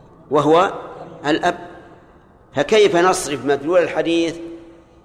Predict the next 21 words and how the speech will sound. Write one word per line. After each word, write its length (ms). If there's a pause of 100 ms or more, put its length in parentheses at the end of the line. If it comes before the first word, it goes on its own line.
(100)
إلى 220
ما 120
هو 180
أدنى 540 (300)
في 60
الدلالة؟ 600 (1400)
هذا 240
خلاف 480 (140)
الاستعمال 440
الصحيح 420 (180)
في، 60 (100)
في، 180
في 60
الاستدلال. 680 (1700)
بل 160
قد 260
جاء 380
في 280
رواية 280
مسلم: 480 (760)
"البكر 600